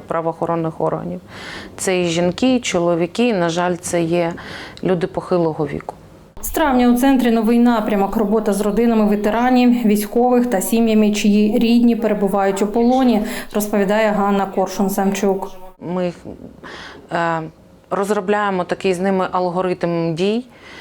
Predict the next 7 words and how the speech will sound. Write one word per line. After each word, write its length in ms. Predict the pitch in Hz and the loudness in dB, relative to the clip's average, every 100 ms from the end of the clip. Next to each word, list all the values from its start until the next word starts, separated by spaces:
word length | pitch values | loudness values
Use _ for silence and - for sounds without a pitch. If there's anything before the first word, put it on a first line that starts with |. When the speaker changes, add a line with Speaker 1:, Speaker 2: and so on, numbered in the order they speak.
| - - - - | -20 -20 -12 -6
Speaker 1:
е, 160 | 165 160 | -4 -2
по 80 | 180 | -2
якому 400 | 175 208 208 190 | -2 -2 -2 0
вони 200 | 175 170 | 0 0
можуть 380 | 170 180 175 - | 0 -2 -4 -10
працювати 600 | 165 - 170 165 165 151 | -10 -4 -2 -2 -2 -4
далі. 340 | 147 139 143 | -2 -4 -6